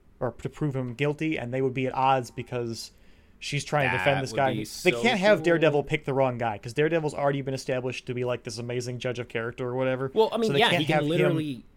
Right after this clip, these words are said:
Speaker 2: he can hear their heartbeats. Like, he
Speaker 1: Right,
Speaker 2: knows
Speaker 1: so
Speaker 2: when
Speaker 1: they
Speaker 2: people
Speaker 1: can't
Speaker 2: are
Speaker 1: have him
Speaker 2: lying.
Speaker 1: on the wrong side of this, so it has to be her defending the bad guy.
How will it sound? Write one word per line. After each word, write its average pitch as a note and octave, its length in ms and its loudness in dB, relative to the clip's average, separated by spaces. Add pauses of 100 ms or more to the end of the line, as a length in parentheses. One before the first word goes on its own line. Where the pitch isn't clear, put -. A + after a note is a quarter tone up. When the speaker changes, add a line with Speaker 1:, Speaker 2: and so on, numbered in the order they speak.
(260)
Speaker 2:
he C#3 120 -12
can D3+ 120 -2
hear G3 180 2
their D#3 120 2
heartbeats. G#2+ 640 -2
Like, A#2+ 140 -6
he - 80 4
Speaker 1:
Right, E3+ 120 12
Speaker 2:
knows C#3+ 200 4
Speaker 1:
so E3 80 6
Speaker 2:
when C#3+ 80 4
Speaker 1:
they E3 80 6
Speaker 2:
people G#3 240 0
Speaker 1:
can't G3 160 6
Speaker 2:
are D#3+ 60 4
Speaker 1:
have E3+ 140 6
him D#3 100 0
Speaker 2:
lying. D3 120 -4
Speaker 1:
on C#3 180 4
the C#3 160 0
wrong D3 300 4
side D3 260 4
of C3 80 0
this, A#2 180 -2
so - 140 -4
it B2+ 60 -2
has G3+ 280 2
to - 80 -10
be D#3 140 -6
her F#3+ 320 0
defending C3+ 420 0
the B2 60 -6
bad C#3 240 4
guy. G2+ 300 -6